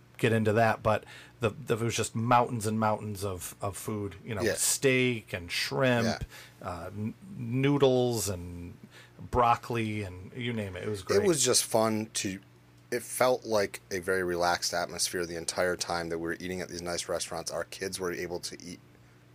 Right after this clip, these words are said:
Speaker 2: with their friends. Um, you know, we do a lot of dining out with our, with our children because we don't have those,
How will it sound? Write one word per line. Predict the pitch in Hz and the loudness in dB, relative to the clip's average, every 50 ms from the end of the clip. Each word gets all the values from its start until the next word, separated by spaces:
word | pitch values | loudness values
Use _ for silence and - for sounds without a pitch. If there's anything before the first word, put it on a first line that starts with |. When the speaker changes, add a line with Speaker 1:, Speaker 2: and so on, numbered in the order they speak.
| - | -10
Speaker 2:
with | 90 85 78 | -8 -6 -4
their | 80 76 | -6 -6
friends. | - - - 95 90 87 87 85 82 - - - - - - - - - - - - - - - | -6 -4 -2 0 0 0 0 -2 -2 -2 -4 -4 -8 -20 -20 -20 -20 -20 -20 -20 -20 -18 -8 -2
Um, | 87 87 85 80 76 76 82 - - - - - - - - - - - - - | 0 0 0 0 -2 -6 -10 -16 -20 -20 -20 -20 -20 -20 -20 -20 -20 -20 -16 -10
you | 92 95 | -8 -6
know, | 90 87 | -4 -2
we | 90 110 | -2 -2
do | 113 117 120 107 | -2 0 2 2
a | 90 | 2
lot | 82 85 85 87 87 | 4 4 2 2 2
of | 82 80 - - | 0 -2 -4 -2
dining | 87 82 85 82 85 85 - | -2 0 0 -2 -4 -6 -4
out | - 87 85 85 85 - - - - - - - - - - - - - - - - | 0 2 2 2 2 -2 -6 -18 -20 -20 -20 -20 -20 -20 -20 -20 -20 -20 -20 -12 -6
with | 92 87 80 82 | -4 -2 0 2
our, | 80 82 82 82 - 90 87 | 2 0 0 -2 -6 -10 -6
with | 87 87 | -2 0
our | 85 82 80 | 0 0 0
children | - - 95 90 87 85 85 82 78 - - - - - - - | -2 -4 -2 -2 -2 -2 -4 -6 -8 -12 -16 -20 -20 -20 -16 -12
because | 92 - 82 78 | -8 -6 -6 -6
we | 85 | -4
don't | 78 76 117 131 85 | 0 2 2 2 2
have | 98 98 95 85 76 | 2 2 2 2 0
those, | 85 85 85 80 - - | -2 -4 -2 -2 -4 -6